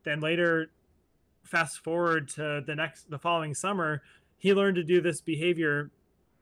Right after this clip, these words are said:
where he would come out onto our stage by himself. Door opening was the cue.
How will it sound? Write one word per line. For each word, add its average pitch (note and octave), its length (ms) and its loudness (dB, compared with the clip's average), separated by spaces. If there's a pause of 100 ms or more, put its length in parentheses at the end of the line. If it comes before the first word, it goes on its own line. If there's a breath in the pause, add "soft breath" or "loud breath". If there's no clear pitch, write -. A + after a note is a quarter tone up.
(240)
where D3+ 140 -2
he D3+ 140 0
would D#3+ 120 -2
come F3 180 -2
out F#3 300 2
onto E3 240 0
our E3+ 100 2
stage D#3 540 -6 (260)
by D3+ 140 -2
himself. D#3 500 -2 (420)
Door F3+ 240 2
opening F3+ 320 0
was E3+ 140 -2
the F#3 60 -2
cue. D3 380 -2